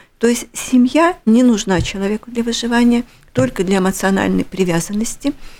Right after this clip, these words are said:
для интеллектуальных бесед. И если тебе есть с кем поговорить, берёшь себе собаку, чтобы она была к тебе привязана, и всё. Так?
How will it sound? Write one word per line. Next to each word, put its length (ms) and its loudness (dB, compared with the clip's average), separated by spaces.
для 140 2
интеллектуальных 720 -2
бесед. 460 -4
И 80 2
если 280 0
тебе 240 0
есть 140 2
с 40 -14
кем 160 0
поговорить, 640 -2
берёшь 320 0
себе 280 -12
собаку, 560 -4
чтобы 300 -12
она 160 0
была 200 -6
к 60 -20
тебе 220 -16
привязана, 560 -12
и 80 -6
всё. 320 -16
Так? 180 -12